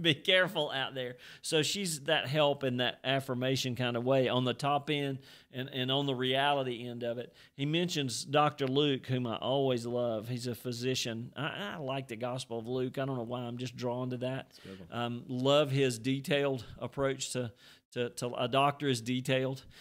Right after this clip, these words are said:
Speaker 1: So his detailed approach to ministry, his organized delivery, and certainly his heart,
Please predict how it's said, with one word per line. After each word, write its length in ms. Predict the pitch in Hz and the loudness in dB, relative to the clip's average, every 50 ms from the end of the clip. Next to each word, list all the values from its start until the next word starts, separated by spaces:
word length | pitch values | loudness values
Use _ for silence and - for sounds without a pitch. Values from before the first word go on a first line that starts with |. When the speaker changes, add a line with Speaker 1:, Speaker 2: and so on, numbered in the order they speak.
| - - _ | -20 -18 _
Speaker 1:
So 180 | - - 135 131 | -4 -2 0 0
his 140 | 127 123 | 0 0
detailed 480 | 117 120 135 135 135 143 139 127 127 123 | 0 -2 -2 -2 0 0 0 0 0 -2
approach 400 | 117 - - 131 123 110 - - | -4 -2 -2 -2 0 -2 -2 -4
to 80 | 131 120 | -4 -4
ministry, 540 | 120 127 127 127 120 - - 131 123 120 120 120 | -4 -4 -2 -2 -4 -4 -4 -4 -6 -6 -6 -8
his 200 | 131 107 123 123 | -10 -8 -6 -4
organized 580 | 120 120 120 117 123 123 123 123 123 117 107 | -4 -4 -4 -4 -4 -4 -4 -4 -4 -4 -4
delivery, 600 | 113 113 113 120 123 123 120 123 123 120 120 120 - - - - - _ _ | -4 -2 0 0 0 0 0 0 -2 -2 -2 -4 -8 -14 -20 -20 -20 _ _
and 140 | 117 120 113 | -6 -4 -4
certainly 460 | - - 139 139 139 131 131 120 117 | 0 2 4 4 4 2 0 -2 -2
his 120 | 117 113 107 | -2 -2 -2
heart, 340 | 117 123 131 120 87 - | 0 2 2 2 2 0